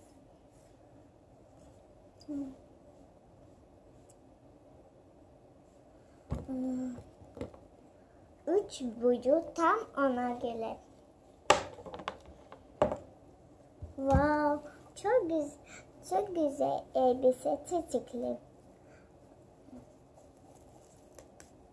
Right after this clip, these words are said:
Hmm. Annesine benzedi. O bu da ya, ya zor, zor bizim mama. Ma-, üç,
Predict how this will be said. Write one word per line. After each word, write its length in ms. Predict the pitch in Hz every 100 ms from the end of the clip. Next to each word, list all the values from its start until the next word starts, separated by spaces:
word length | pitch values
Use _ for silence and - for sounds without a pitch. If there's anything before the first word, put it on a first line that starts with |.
| - - - - - 247
Hmm. 460 | 233 233 226 233 - - - - - 240
Annesine 1300 | 247 311 349 302 269 - 247 240 233 247 269 269
benzedi. 1080 | 269 269 262 254 247 247 240 220 220 220 208 - - - - - - - -
O 440 | - 277 330 359 285
bu 220 | 277 285 294
da 140 | 294
ya, 320 | 302 302 302 - - - -
ya 300 | 277 277 277
zor, 380 | 285 294 302 330 - - -
zor 420 | 277 285 302 277
bizim 520 | 285 254 277 294 277
mama. 800 | 254 254 254 262 269 262 262 247 - - - - -
Ma-, 220 | 240 233 - - - - - -
üç, 840 | 285 294 370 605 719 - - -